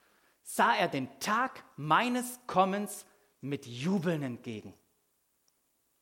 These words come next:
Und er hat ihn vorausgesehen.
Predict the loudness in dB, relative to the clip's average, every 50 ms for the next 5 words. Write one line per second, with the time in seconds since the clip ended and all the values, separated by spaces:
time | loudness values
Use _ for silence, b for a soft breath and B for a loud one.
0 | _ _ _ b b b b b b b b b b b b b b b _ _
1 | _ _ _ _ _ _ _ _ _ -6 -4 -2 0 2 2 2 2 0 -2 -2
2 | -2 -4 -2 -2 -2 -2 0 0 0 0 0 -2 -4 -6 -8 -8 -8 -10 -14 -14
3 | -16